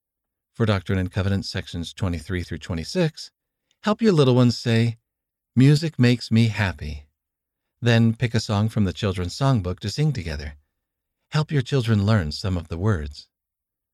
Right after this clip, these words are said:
For Doctrine and Covenants, sections twenty-seven and twenty-eight, find something your children can wear as a pretend helmet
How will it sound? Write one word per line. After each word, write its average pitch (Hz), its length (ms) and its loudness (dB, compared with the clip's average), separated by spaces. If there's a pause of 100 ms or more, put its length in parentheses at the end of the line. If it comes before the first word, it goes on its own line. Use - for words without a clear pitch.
(720)
For 123 120 2
Doctrine 98 320 0
and 85 100 -4
Covenants, 92 400 -4
sections - 420 -10
twenty-seven 85 520 -8
and 78 100 -8
twenty-eight, 110 640 -4 (720)
find 110 280 0
something 113 380 0
your 127 100 2
children 95 440 -4
can 131 180 0
wear 90 340 -4
as 98 120 -4
a 104 60 -4
pretend 110 400 -2
helmet 117 440 0